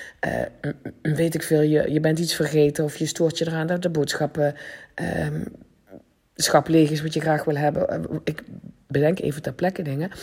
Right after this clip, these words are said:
Altijd als er contrast is, kunnen ook grotere contrastdingen zijn, hè? Van je bent ontslagen of het huis wat je graag wilde is aan je neus voorbij gegaan of wat dan ook. Ehm, de juiste vragen stellen.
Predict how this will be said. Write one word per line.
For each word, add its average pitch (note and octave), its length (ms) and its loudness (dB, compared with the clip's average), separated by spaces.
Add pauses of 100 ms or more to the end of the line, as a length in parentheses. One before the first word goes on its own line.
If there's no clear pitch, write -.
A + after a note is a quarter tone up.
(280)
Altijd A#3 320 4
als E3+ 140 4
er D#3+ 60 -8
contrast D#3 440 0
is, A#3+ 120 2
kunnen E3 200 -4
ook - 100 -8
grotere D#3+ 460 2
contrastdingen C#3+ 800 -4
zijn, C3+ 280 -4
hè? F3+ 140 0 (360)
Van C3+ 200 -6
je C3+ 60 -4
bent C#3 240 -6
ontslagen C3 460 -4
of C3 280 -6 (1200)
het A#2+ 140 -2
huis C#3+ 240 2
wat C#3+ 120 -6
je C#3 60 -4
graag C3 260 -4
wilde C#3+ 220 2
is C3+ 100 -2
aan C3+ 140 -2
je C#3 60 -4
neus C#3 240 -2
voorbij C3 300 -2
gegaan - 420 -8
of D3 100 -10
wat D3+ 180 -4
dan D3+ 200 -10
ook. E3 240 -4 (720)
Ehm, D#3+ 200 0 (200)
de D3+ 120 0
juiste E3+ 340 2
vragen F3+ 360 0
stellen. C3+ 600 0